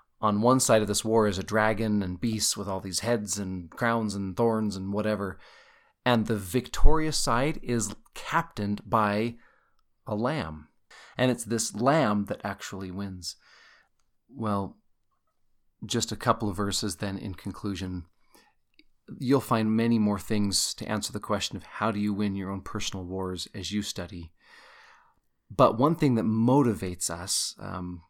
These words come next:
Bruce R. McConkie once, once said about the book of Revelation that it's the most motivating of all books because it gives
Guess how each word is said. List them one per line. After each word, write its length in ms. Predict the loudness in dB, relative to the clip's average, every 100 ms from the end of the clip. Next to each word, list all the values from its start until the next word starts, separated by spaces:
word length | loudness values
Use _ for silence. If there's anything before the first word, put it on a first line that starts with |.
| _
Bruce 200 | -6 -4
R. 80 | -4
McConkie 400 | -2 -6 -4 -6
once, 380 | -4 -6 -8 -2
once 240 | 0 2
said 140 | 0 2
about 180 | 0
the 80 | -2
book 180 | -6 -4
of 80 | -2
Revelation 380 | 0 0 0 -4
that 100 | -6
it's 140 | -4
the 80 | -2
most 220 | -2 0
motivating 680 | 0 2 2 2 -2 -4 -6
of 80 | -6
all 200 | -8 -6
books 420 | -8 -6 -8 -8 -14 -20 -20 -6
because 360 | -4 0 0 0
it 120 | -2
gives 420 | 0 0 0 -2